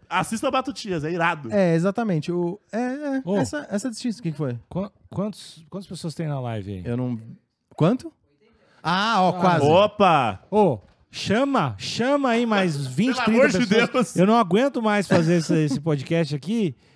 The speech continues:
Speaker 3: e não ter cem pessoas. É uma vergonha. Vocês não são fandom de verdade.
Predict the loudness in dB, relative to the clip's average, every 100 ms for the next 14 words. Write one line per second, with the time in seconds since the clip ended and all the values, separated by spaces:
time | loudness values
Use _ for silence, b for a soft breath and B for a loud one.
0 | -6 -4 0 -2 0 -2 -2 -2 -2 2
1 | 2 4 2 2 2 2 2 2 0 -4
2 | -6 _ -6 -4 -2 -2 0 0 0 0
3 | 2 4 4 4 2 4 4 4